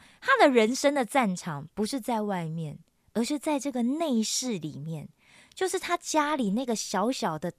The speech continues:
祷告的房间里面，那就是她应对这个世界战争的作战室。台湾有一位连家恩医生哦，他也是一位宣教士。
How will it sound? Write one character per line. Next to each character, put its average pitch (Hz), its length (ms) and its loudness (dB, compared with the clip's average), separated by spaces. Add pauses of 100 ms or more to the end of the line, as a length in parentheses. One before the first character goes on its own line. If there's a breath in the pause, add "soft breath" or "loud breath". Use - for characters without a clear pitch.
祷 156 240 -2
告 233 240 0
的 185 100 -2
房 165 340 -8
间 165 220 -6
里 147 140 -10
面， 143 260 -12 (580 loud breath)
那 440 100 0
就 427 140 4
是 403 140 0
她 359 200 0
应 349 260 2
对 311 180 2
这 320 100 -2
个 269 120 4
世 302 300 0
界 262 200 0
战 226 320 0
争 196 220 0
的 185 140 -2
作 190 280 -4
战 156 260 -8
室。 - 300 -10 (960 soft breath)
台 269 140 2
湾 359 180 8
有 240 160 2
一 190 80 0
位 240 280 2
连 190 240 2
家 208 260 2
恩 196 260 2
医 190 160 -2
生 170 320 -6
哦， 151 120 -6
他 392 160 -2
也 240 100 4
是 233 100 -2
一 247 80 0
位 233 140 2
宣 208 320 -2
教 185 220 0
士。 160 320 -10